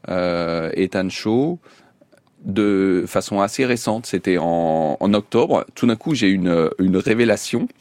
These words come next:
euh, c'est que c'est, les deux c'était moi. Et, euh, et en fait, c'était un peu désagréable de, de le voir parce que j'en avais pas du tout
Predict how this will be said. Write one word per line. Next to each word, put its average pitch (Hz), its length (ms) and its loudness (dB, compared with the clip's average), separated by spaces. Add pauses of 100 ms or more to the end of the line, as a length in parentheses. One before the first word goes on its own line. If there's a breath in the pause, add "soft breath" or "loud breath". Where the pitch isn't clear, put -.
(520 loud breath)
euh, 82 1200 0 (200)
c'est - 240 -4
que - 80 -8
c'est, - 240 -2 (480)
les 98 180 4
deux 113 180 0
c'était 110 280 -2
moi. 78 260 -4 (560)
Et, 92 260 2
euh, 78 1200 -2 (420)
et 95 80 0
en 95 60 0
fait, - 220 -2
c'était 110 200 2
un 101 80 6
peu 135 140 -2
désagréable 110 600 0
de, 80 460 0
de 90 80 -2
le 85 40 -2
voir 87 180 2
parce 82 160 -6
que 92 80 -6
j'en 92 160 -2
avais 87 180 0
pas - 240 -2
du 120 200 -8
tout - 120 -16